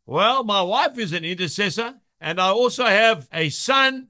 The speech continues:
in the Lord who is heading up an intercessory ministry for Shalom Ministry. Something like three thousand people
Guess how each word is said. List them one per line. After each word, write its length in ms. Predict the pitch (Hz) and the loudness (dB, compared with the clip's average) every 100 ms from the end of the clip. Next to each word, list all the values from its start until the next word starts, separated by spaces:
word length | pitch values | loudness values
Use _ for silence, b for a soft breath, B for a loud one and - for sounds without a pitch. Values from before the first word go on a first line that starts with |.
| _ | _
in 200 | - 185 | -8 -4
the 120 | 185 | -2
Lord 540 | 190 233 233 202 190 147 | 4 6 6 4 0 -6
who 140 | 170 | -6
is 220 | 196 170 - | -4 -4 -2
heading 360 | 226 247 233 | -2 -2 0
up 240 | 214 - 185 | 0 -2 -8
an 180 | 170 - | -12 -10
intercessory 1160 | 233 226 220 165 - 240 220 233 220 208 196 151 | -14 -6 -6 -4 -2 0 0 -2 -2 -2 -4 -8
ministry 720 | 113 185 233 214 - 185 139 _ | -6 0 2 0 -2 -8 -8 _
for 200 | 185 156 | -6 -6
Shalom 460 | - 165 185 190 | -2 2 2 2
Ministry. 440 | 180 185 151 143 117 | -2 -2 -4 -8 -10
Something 420 | 202 254 254 254 | -4 -4 -2 0
like 220 | 226 156 | 0 0
three 300 | - 254 269 | -8 -4 -4
thousand 680 | - 262 262 262 214 233 - | -2 0 2 2 0 -8 -6
people 500 | 233 185 170 170 | -6 -4 -6 -8